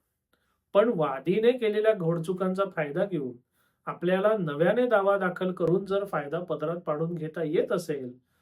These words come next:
तर ते सुद्धा केलंच पाहिजे आणि ते केलं जाणार, याच्यात प्रतिवादीच्या दृष्टीने काहीही गैर नाही.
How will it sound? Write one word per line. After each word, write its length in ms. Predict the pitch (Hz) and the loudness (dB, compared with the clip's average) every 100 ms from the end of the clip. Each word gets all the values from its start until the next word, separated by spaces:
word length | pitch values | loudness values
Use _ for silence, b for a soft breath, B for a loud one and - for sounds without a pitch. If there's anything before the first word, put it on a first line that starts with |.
| _ - | _ -6
तर 160 | 196 233 | -4 -2
ते 140 | 165 170 | -2 -2
सुद्धा 300 | 175 160 185 | -4 -4 -4
केलंच 560 | 180 - 135 147 240 | -6 -8 -4 0 0
पाहिजे 420 | - 175 143 131 123 _ _ _ _ - | 0 -4 -4 -6 -12 _ _ _ _ -8
आणि 200 | 151 196 | -4 -2
ते 160 | 214 214 | -2 -2
केलं 420 | 214 156 156 180 | -2 0 2 2
जाणार, 500 | 170 156 190 196 135 - _ _ - | 2 0 2 0 -2 -10 _ _ -8
याच्यात 300 | 151 151 208 | -4 -2 -2
प्रतिवादीच्या 840 | 208 - 147 233 247 202 185 185 185 | -2 -8 -6 2 6 6 4 0 -2
दृष्टीने 540 | 165 160 - 160 175 | -2 -6 -4 -2 -4
काहीही 600 | - 143 139 160 160 214 170 | -4 -6 -2 -2 0 -2 -4
गैर 280 | 147 143 175 | -2 0 0
नाही. 560 | 175 127 127 160 135 | -2 -6 -4 -4 -4